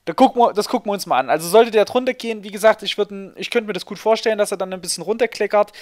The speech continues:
Ähm, von der Bewegungsspanne würde ich denken, bleiben wir auf dem, bleiben wir tatsächlich so. Ich glaube nicht, dass es großartig viel mehr Bewegung wird. Ähm, ein b-, bisschen mehr Tagesspanne vielleicht, ne, ein bisschen mehr hin und her.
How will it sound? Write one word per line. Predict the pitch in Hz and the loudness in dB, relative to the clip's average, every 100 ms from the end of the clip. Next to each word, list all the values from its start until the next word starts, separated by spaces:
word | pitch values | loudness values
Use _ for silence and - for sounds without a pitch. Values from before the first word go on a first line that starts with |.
| - - - | -20 -20 -2
Ähm, | 165 190 190 | 0 0 -2
von | - | -4
der | 190 180 | -2 -2
Bewegungsspanne | 180 170 208 214 - 214 214 214 - | -2 -8 -6 -8 -2 0 0 -2 -6
würde | 170 196 214 | -8 -8 -6
ich | - | -2
denken, | 226 208 185 | -4 -4 2
bleiben | 190 233 - | 4 4 2
wir | 247 | -4
auf | 240 | -4
dem, | - 226 208 180 _ | -6 -12 -12 -20 _
bleiben | 214 240 | -4 -4
wir | 233 | 0
tatsächlich | 226 214 208 226 | 0 0 -6 -6
so. | - 226 240 | -6 -2 -4
Ich | 220 _ _ - | -6 _ _ -2
glaube | 202 202 | 0 0
nicht, | 208 - | -6 -4
dass | 226 | -4
es | 202 - - | -4 -10 -8
großartig | - 226 226 208 - 185 - | 0 8 8 8 4 2 0
viel | - 208 | -10 -12
mehr | 190 180 180 | -2 2 2
Bewegung | 180 170 190 170 165 | 0 -8 -10 -10 -6
wird. | 214 240 _ - - - - _ _ | -6 -6 _ -20 -20 -20 -20 _ _
Ähm, | 190 196 190 | -2 -2 -4
ein | 175 180 185 | -6 -6 -6
b-, | - - | -16 -18
bisschen | - 214 208 | -10 -8 -6
mehr | 190 175 | -4 2
Tagesspanne | 202 208 269 - 233 233 | 2 2 -2 0 2 2
vielleicht, | 226 220 220 220 | 0 2 2 0
ne, | 214 | -8
ein | 190 | -8
bisschen | 196 - 190 | -8 -8 -8
mehr | 185 | -6
hin | 190 214 | -6 -6
und | 214 | -4
her. | 214 208 | 0 0